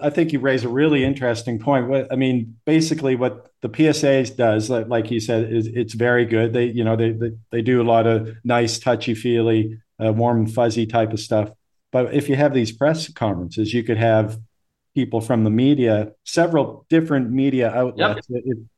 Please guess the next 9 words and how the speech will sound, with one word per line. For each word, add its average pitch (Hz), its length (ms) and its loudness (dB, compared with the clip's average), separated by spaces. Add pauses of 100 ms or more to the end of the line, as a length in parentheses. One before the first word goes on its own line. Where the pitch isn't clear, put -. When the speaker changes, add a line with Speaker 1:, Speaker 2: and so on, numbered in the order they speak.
(160)
Speaker 1:
and 123 160 -4
get 151 220 2
them 147 180 4
in 123 140 4
there 117 160 2
and 120 100 0
a-, 123 320 0
ask 139 380 -2
the, 127 360 -2